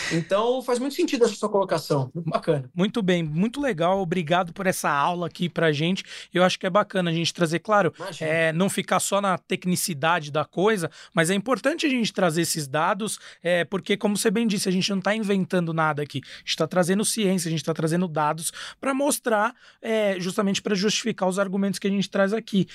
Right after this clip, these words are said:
Speaker 2: É, essa questão do Veiga, ah, já é bem conhecida, né,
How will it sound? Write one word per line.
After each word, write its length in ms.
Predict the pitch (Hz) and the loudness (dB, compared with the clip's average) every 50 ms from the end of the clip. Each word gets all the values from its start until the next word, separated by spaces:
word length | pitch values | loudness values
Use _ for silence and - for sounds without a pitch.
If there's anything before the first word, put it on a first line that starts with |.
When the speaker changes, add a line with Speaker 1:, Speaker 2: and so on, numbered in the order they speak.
| - - _ | -14 -18 _
Speaker 2:
É, 240 | - 156 160 170 - | -2 -2 -2 2 0
essa 180 | 208 - 208 196 | 0 2 2 0
questão 340 | - 202 185 - 208 214 | 0 -2 -2 -2 -2 0
do 100 | 214 208 | 0 0
Veiga, 540 | 175 139 143 170 190 214 269 262 226 170 143 - - - - - _ - | 0 0 2 0 0 0 0 0 0 0 0 -2 -12 -20 -20 -20 _ -4
ah, 360 | 170 160 160 151 147 143 147 - | 0 0 0 0 0 -4 -4 -4
já 200 | - 160 151 175 | -4 -2 0 0
é 60 | 180 160 | 0 0
bem 180 | 151 190 214 | 0 -2 0
conhecida, 580 | 208 - 233 214 202 180 - - 202 185 196 180 | 0 -2 -2 -2 -2 -4 -4 -4 -2 0 0 2
né, 180 | 170 180 175 | 2 2 0